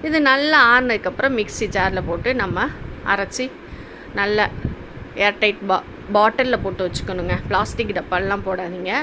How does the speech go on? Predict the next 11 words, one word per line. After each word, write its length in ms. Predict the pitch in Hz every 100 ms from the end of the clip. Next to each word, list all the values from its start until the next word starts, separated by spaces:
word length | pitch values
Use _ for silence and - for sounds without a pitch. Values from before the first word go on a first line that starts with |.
| -
நல்ல 220 | 208 208
பாட்டிலில் 500 | 196 196 208 233 214
போட்டு 340 | 208 196 202
வச்சுக்கிட்டோம் 440 | 180 - 190 202 196
அப்படின்னா 440 | 185 180 180 240 330 -
ரொம்ப 220 | 202 202
நாளைக்கு 380 | 214 226 240 240
நல்லா 420 | 190 185 214 240
இருக்கும் 320 | 208 - 165
அந்த 60 | 165 170
மணத்தோட. 460 | 190 185 - 185